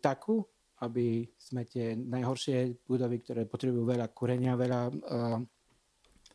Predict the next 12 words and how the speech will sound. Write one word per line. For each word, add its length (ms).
veľa, 320
ehm, 400
eh, 640
energii, 480
ehm, 640
budeme 480
ich 80
musieť 240
postupne 640
vylepšiť. 440
Ehm, 480
OK. 160